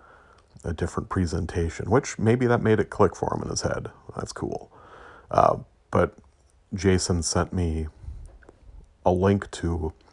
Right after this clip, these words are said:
some tinkering that Hankerin's doing with B X, and, um, it, it seemed like he was trying to fix a problem that wasn't there.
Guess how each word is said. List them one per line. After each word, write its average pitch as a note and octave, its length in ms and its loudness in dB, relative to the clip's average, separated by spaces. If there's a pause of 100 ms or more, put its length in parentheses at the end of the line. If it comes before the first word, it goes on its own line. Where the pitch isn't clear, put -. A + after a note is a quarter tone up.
(840)
some E2 680 -2
tinkering E2+ 560 2
that E2 260 0 (120)
Hankerin's E2 580 0
doing F#2+ 520 2 (800)
with - 240 -2
B F2+ 220 4
X, - 760 2
and, E2 280 0
um, E2 380 -2 (520)
it, F#2+ 240 -2
it - 180 -2
seemed G2+ 220 2
like F#2 180 2
he G2 60 0
was F2 140 2
trying F2+ 220 2
to - 60 2
fix - 260 0
a - 40 2
problem E2 440 -2
that F2 160 0
wasn't E2 260 -2
there. F2 400 0